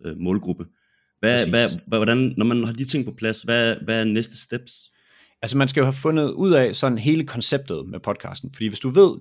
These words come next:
Speaker 2: din målgruppe er, øh, hvis vi tager Watery, så, øh, svømmere. Nej, hvad hedder det? <laughs> Ja, jo, det hedder det vel. Øh, jeg ved ikke, om det er elite, men lad os bare sige, at det er elite svømmere, og det er målgruppen.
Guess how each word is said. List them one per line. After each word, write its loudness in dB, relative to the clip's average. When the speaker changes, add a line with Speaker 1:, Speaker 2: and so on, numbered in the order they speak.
Speaker 2:
din 4
målgruppe 2
er, 6
øh, -4
hvis -8
vi -6
tager 4
Watery, 0
så, -2
øh, -6
svømmere. -2
Nej, -4
hvad -6
hedder -2
det? -10
<laughs> -14
Ja, 0
jo, 6
det 2
hedder 2
det -6
vel. -6
Øh, 0
jeg 4
ved 10
ikke, 4
om 2
det 2
er 2
elite, -2
men -4
lad 4
os 2
bare 4
sige, 2
at 0
det 0
er -4
elite 0
svømmere, -6
og -6
det 6
er -2
målgruppen. -2